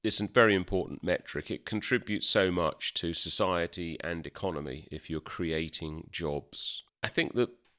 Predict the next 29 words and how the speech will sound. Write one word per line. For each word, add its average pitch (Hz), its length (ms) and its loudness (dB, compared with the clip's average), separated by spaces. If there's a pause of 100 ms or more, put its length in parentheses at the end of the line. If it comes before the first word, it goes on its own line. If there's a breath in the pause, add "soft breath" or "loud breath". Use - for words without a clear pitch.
the 101 440 2 (260)
decision 110 520 4
to 98 160 0
hire 101 560 4
people 92 460 -2
into 92 320 0
your 87 180 0
business, 85 500 0
whether 90 240 0
it's - 180 -2
the 92 100 -6
first - 580 2
person 85 480 2
in 87 160 -2
after 82 360 -4
you, 85 260 -2
the 80 140 -4
entrepreneur, 85 840 2
or 85 280 2
it's - 200 2
second 90 480 2
and 80 120 -4
subsequent - 600 0
people 82 300 -4
coming 80 320 -4
into 78 260 -8
your 82 140 -6
business, 80 480 -2
each 98 300 -2